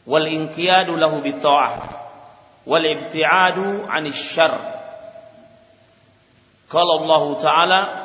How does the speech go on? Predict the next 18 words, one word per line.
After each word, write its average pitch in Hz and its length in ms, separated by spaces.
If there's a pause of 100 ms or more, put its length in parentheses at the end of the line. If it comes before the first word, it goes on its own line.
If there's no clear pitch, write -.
(920)
"Bala 156 480
man 143 240
aslama 151 560
wajhahu 147 720
lillahi 143 560
wa 139 160
huwa 139 400
muhsin, 143 400 (640)
falahu 156 400
ajruhu 156 640
'inda 143 400
rabbih, 185 480
wala 143 320
khaufun 156 400
'alaihim, 160 480
wala 147 320
hum 135 400
yahzanun." 127 720